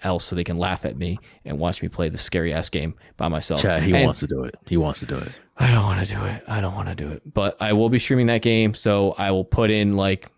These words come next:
Speaker 1: once a game comes out, put in dates. I'll be like, "This is where you can watch it," all that fun stuff. I might do Twitch, too. We'll see. I think, I think
Speaker 2: Ooh.
Speaker 1: yeah, I might do a Twitch stream, too.
Speaker 2: Okay. All right. I
Speaker 1: The whole
Speaker 2: see you.
Speaker 1: shebam. I'll do the whole shebam,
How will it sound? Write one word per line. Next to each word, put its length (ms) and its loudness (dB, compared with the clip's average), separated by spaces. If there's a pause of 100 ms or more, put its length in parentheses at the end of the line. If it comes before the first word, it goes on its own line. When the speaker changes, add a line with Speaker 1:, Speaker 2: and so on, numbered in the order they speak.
(140)
Speaker 1:
once 220 0
a 40 0
game 180 4
comes 220 0
out, 200 0
put 100 -2
in 80 -2
dates. 380 0
I'll 80 -2
be 80 -6
like, 160 -2
"This 100 -6
is 80 -6
where 140 -2
you 80 -2
can 120 -6
watch 280 0
it," 240 2
all 140 2
that 100 0
fun 160 -4
stuff. 240 -2
I 20 4
might 160 4
do 80 4
Twitch, 320 0
too. 160 2
We'll 160 2
see. 160 -2
I 80 -2
think, 360 -4 (460)
I 40 -12 (320)
think 20 8 (100)
Speaker 2:
Ooh. 480 2
Speaker 1:
yeah, 100 0
I 20 0
might 160 2
do 80 4
a 40 0
Twitch 260 -2
stream, 220 -4
too. 160 -4 (640)
Speaker 2:
Okay. 460 2 (260)
All 80 -10
right. 160 -2
I 60 -2
Speaker 1:
The 80 2
whole 140 8
Speaker 2:
see 60 6
you. 40 6
Speaker 1:
shebam. 380 -2
I'll 100 0
do 140 0
the 100 2
whole 340 4
shebam, 600 2